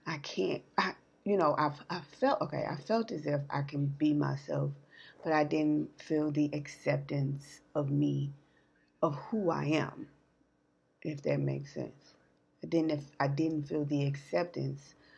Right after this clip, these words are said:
of who I am. I felt resistance. If anybody could tell me what that means, please let me know, 'cause I don't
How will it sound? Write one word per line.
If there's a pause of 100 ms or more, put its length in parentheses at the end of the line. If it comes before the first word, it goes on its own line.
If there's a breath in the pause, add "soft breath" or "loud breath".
(280 soft breath)
of
who
I
am.
I
felt
resistance. (1080)
If
anybody
could
tell
me
what
that
means,
please
let
me
know, (300)
'cause
I
don't